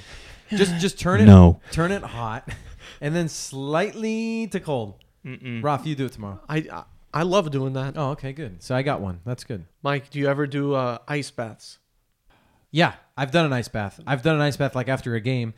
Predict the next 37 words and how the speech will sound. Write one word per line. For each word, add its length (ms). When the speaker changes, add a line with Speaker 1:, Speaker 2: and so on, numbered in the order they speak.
Speaker 3:
Yeah. 220
Speaker 2:
But 140
I've, 200
I've 200
gone 240
in, 80
like, 440
uh, 460
like, 240
a 100
spot, 560
like, 120
a 60
jacuzzi 840
Speaker 3:
Okay. 200
Speaker 2:
where 120
it 80
was, 280
like, 160
the 80
heater 240
wasn't 260
on. 220
So 120
I 60
go 220
in 80
there. 180
That 160
makes 220
me 40
feel 160
good. 100
But 120
the 80
temperature's, 400
like, 140